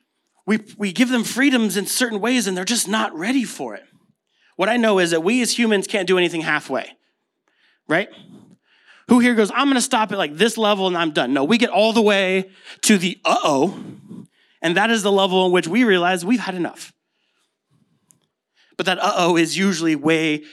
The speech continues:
way too far. The kids are the same way. They wanna do everything, and they're gonna do it to the ultimate level. "I'm not just gonna have Instagram. I'm gonna have ten thousand people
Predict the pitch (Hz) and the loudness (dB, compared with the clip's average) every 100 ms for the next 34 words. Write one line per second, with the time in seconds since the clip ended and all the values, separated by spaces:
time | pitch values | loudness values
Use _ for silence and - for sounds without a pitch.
0 | - _ 147 143 143 135 - 135 123 120 | -20 _ -4 -2 -2 -4 -6 -6 -6 -8
1 | - 131 117 117 - 190 185 170 151 156 | -6 -6 -6 -10 -6 -6 -4 -8 -8 -8
2 | 143 127 113 - _ _ _ _ _ _ | -8 -8 -10 -14 _ _ _ _ _ _
3 | _ _ _ _ _ _ _ _ _ _ | _ _ _ _ _ _ _ _ _ _
4 | _ _ _ _ - 160 190 185 165 156 | _ _ _ _ -2 2 2 0 -2 -2
5 | 160 160 160 147 143 151 160 147 170 165 | -2 -4 -6 -6 -4 -4 -4 -4 -2 -2
6 | - 139 - _ _ - 165 180 185 160 | -4 -8 -10 _ _ -8 -4 -2 0 0
7 | 131 131 110 - - _ _ _ _ _ | -2 -6 -8 -20 -20 _ _ _ _ _
8 | 190 185 175 165 175 170 160 147 151 180 | -4 -2 -4 -2 -2 -2 -2 -2 -4 -2
9 | 180 151 139 - - 214 214 190 180 185 | -4 -4 -10 -14 -6 -4 -4 -4 -2 -2
10 | 180 170 170 170 165 143 | -2 -4 -6 -8 -8 -10